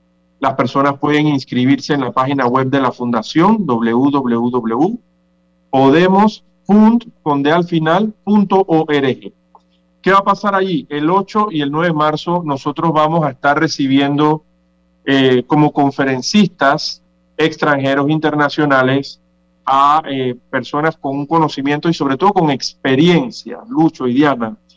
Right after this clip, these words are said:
Viene Asma Xavi desde Marruecos. La señora Asma Xavi,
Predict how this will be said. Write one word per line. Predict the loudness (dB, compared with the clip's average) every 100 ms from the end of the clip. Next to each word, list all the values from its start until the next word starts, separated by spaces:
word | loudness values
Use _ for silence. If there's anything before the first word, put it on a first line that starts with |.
| _ _ _ _
Viene | 2 4 4 2 0 -2 -10 -2
Asma | -2 0 0 0 0
Xavi | -2 -2 0 0 -2 -2
desde | -4 -2 -4
Marruecos. | 0 0 2 2 0 -6 _ -20 -20 _ _ _ _ _ -8
La |
señora | -4 0 2 2 2
Asma | 0 -2 -2
Xavi, | -2 0 2 0